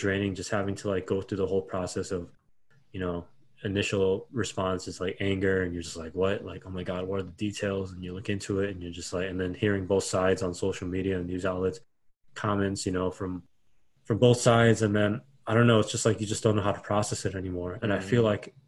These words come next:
Speaker 1: I do use that as an excuse of, like, becoming emotionally detached, you know? And
Speaker 2: Mm-hmm.
Speaker 1: I think one thing that I'm definitely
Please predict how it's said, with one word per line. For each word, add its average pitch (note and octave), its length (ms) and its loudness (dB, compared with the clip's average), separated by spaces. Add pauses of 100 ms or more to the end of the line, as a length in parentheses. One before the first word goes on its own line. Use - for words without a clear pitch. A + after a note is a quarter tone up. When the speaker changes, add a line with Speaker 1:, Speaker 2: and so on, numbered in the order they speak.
(240)
Speaker 1:
I G2+ 80 4
do A#2 260 4
use G#2 300 4
that F#2+ 120 4
as F2+ 200 0
an E2+ 140 -4
excuse G2+ 440 0
of, F2+ 200 -2 (200)
like, F2 180 -2 (140)
becoming G2 520 -2 (180)
emotionally F#2+ 380 -2
detached, F2+ 520 -6
you F2+ 60 -8
know? F#2 260 -4
And G2 200 -2
Speaker 2:
Mm-hmm. G2 280 -8 (420)
Speaker 1:
I - 20 4
think C3 420 4
one C3 240 4
thing C3 160 4
that A2+ 140 4
I'm G#2 240 2
definitely G#2+ 240 0